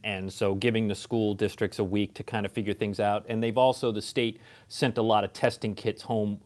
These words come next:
with, uh, the kids to make sure that they test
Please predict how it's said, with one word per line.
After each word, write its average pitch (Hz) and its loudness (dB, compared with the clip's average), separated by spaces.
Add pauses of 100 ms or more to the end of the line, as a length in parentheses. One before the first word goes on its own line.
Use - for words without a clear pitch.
with, 101 0 (560)
uh, 101 -2
the 95 2
kids 107 2
to 117 -2
make 104 0
sure 107 0
that 98 0
they 101 0
test - 0